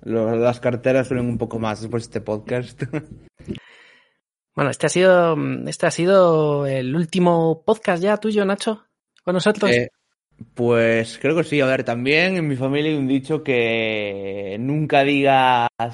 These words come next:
Speaker 1: el último, di el penúltimo. <laughs> Pero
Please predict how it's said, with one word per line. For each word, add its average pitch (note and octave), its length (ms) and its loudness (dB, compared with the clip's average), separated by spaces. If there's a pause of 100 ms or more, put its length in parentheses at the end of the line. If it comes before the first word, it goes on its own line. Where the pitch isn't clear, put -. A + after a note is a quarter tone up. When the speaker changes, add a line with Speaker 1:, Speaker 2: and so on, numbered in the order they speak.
(120)
Speaker 1:
el B2+ 120 0
último, E3+ 500 -4
di C#3 100 2
el D3 120 2
penúltimo. E3+ 800 2 (240)
<laughs> - 1200 -2
Pero B2 1080 0